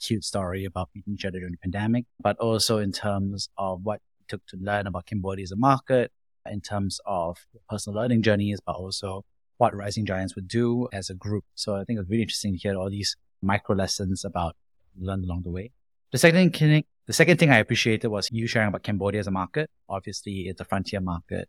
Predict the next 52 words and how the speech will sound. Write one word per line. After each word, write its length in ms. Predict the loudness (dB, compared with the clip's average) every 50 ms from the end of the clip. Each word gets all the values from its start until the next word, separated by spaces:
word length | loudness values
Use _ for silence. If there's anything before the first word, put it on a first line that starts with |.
| -12 _ -10
for 100 | -6 -6
so 120 | -4 -4
many 160 | -2 -4 -4
folks 380 | -4 -4 -4 -6 -4 -4 -8 -8 -8 _ 0
around 200 | 0 2 2 0
the 80 | 0
world, 280 | 0 2 2 2 2 0
but 140 | -2 -4 -2
also 260 | -2 -2 -4 -4 -4
within 420 | -4 -4 -6 -2 0 0 0 0 -2
Southeast 380 | -2 -4 -4 -4 -8 -12 -10
Asia. 300 | -8 -8 -8 -8 -8 -8
So 160 | -6 -2 -2
I 60 | -2 -2
think 120 | 0 -2
it 40 | -4
was 100 | -4 -6
good 160 | -8 -10 -10
to 60 | -10
hear 200 | -8 -4 -4 -4
some 140 | -2 -2 -4
of 40 | -4
the 40 | -4
statistics, 720 | -6 -8 -8 -6 -4 -4 -4 -4 -4 -2 -2 -2 -2 -2 -4 _ _ _ _ _ _ 0
also 200 | 0 2 0 -2
hear 220 | 0 0 2 2
some 300 | 2 0 0 0 0 -2
of 100 | -2 -6 -6
the 260 | -8 -6 -6 -6 -6 -8 -10
stories 720 | -12 -4 0 4 4 4 4 4 2 0 -2 -2 -4 -6 -10 _ _ _
and 120 | -4 -2 0
lessons 380 | 0 0 -2 -2 -4 -6 -4
that 80 | -4 -6
you 120 | -6 -2
learned 260 | 2 4 6 6 6 6
along 200 | 4 2 2 0
the 100 | 0 -2
way 200 | -2 -2 -4 -4
about 380 | -6 -4 -4 -4 -4 -4 -6 _ _ _ _ _ _ _ _ _
what 240 | -14 -14 -14 -10
Cambodia 480 | -8 -6 -4 -4 -4 -4 -4 -2 -2 -2
is, 160 | -2 0 0
and 140 | 0 0 0
I 40 | -2
think 160 | -4 -6 -10 -12 _ _
what 300 | -12 -4 0 0 0 0 -2 -4
are 80 | -4 -4
the 80 | -4
different 240 | -4 -6 -8 -8 -8
aspects 480 | -6 -6 -6 -4 -4 -4 -2 -4 -6 -4
that 160 | -4 -4 -4
Cambodia 500 | -4 -4 -4 -2 -2 -2 -2 -2 -4 -4